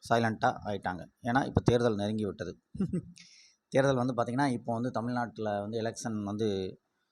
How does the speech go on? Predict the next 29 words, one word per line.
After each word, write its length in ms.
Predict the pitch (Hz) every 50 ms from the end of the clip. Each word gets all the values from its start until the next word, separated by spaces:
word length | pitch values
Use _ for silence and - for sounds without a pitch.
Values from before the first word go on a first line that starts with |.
| _ _ _ _ -
ஆ, 260 | - 101 101 101 98 101
உங்களுக்கு 280 | 101 98 101 92 95
வந்து 140 | 95 101 107
எப்படி 200 | 104 92 - 101
பார்த்தாலும் 300 | - - - 107 107 101
மே 160 | 98 101 104
மாதம் 480 | 101 104 101 98 98 - 95 95 87 - _ _ _ _ _ _ _ _ _ _ _ - 107
வந்துரும். 240 | 101 101 98 - - _ _ _ _ _ _ _ _ _ _ _ _ -
டேட் 220 | 98 117 110 -
அறிவிச்சிருவாங்க. 640 | 110 101 104 110 95 - 101 95 92 98 95 120 - 254 - _ _ _ _ _ _ - - _ _ _ _ _ _ 107
ஆ, 60 | 107 104 104 101 98 98 98 98 95 95 95 95 95 87 80 - - - _ _ _ _ _ _ _ _ _ _ -
டேட் 280 | - 123 147 175 170 156
வேகமாகவே 380 | 139 139 143 147 143 143 143 139
அறிவிச்சிருவாங்க. 600 | 120 127 113 - 117 117 110 110 110 147 185 - - _ _
ஏப்ரல் 520 | - 101 113 131 131 - 165 202 - - - - -
இல்லைன்னா 260 | - 120 123 127 117
மே, 200 | 107 113 113 - - _ _
அந்த 280 | - 120 107 110 110 107
இதுல 120 | 113 127
உங்களுக்கு 300 | 131 117 113 110 98 98 92
டி-, 160 | 90 - _ _ - 113
ஆ, 60 | 107 104 101 104 104 101 87 85
அந்த 180 | 92 104 104
ரெண்டு 240 | 101 104 101 104 110
மாசத்துக்குள்ளார 720 | 113 113 107 - 101 117 - 113 110 110 113 135 180 - - _ _ _ _ _
தேர்தல் 260 | - 123 120 117 113
நடந்து 280 | 104 101 98 107 104 104
முடிச்சிரும். 400 | 98 98 104 - - 101 - - _ _ _ _ _ _ _ -
ஏப்ரல்ல 720 | 110 110 - 107 104 104 98 98 101 98 101 98 95